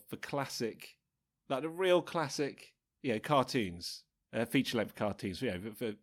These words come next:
like, Snow White and Cinderella and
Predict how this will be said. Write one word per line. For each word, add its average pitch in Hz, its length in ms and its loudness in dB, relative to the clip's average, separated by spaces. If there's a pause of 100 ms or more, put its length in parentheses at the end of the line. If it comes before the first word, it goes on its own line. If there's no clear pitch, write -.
like, 104 180 -2
Snow 123 340 6
White 113 380 4
and 95 160 -6 (680)
Cinderella 113 680 2
and 92 220 0